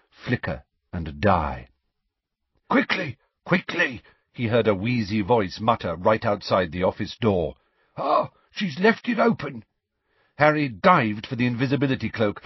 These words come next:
and had just managed to pull it back over himself when Filch burst into the office. He looked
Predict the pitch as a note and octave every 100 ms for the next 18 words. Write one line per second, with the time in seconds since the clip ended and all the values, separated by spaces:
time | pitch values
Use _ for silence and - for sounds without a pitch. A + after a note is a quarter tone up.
0 | - C3+ B2+ C3 G#2 - G3+ - F#3 F#3
1 | D3+ G#2+ - B2+ E3+ C#3+ A#2+ F3 F3 F3+
2 | A2 G2 F#2 - G#2+ G2+ - - B2+ A2+
3 | - - A2+ G#2+ - - - - G2+ D3
4 | A#2 F#2 - G2 G2+ B2 B2+ G#2 E2+ -
5 | - _ _ _ _ _ _ _ _ B2+
6 | B2 G3+ -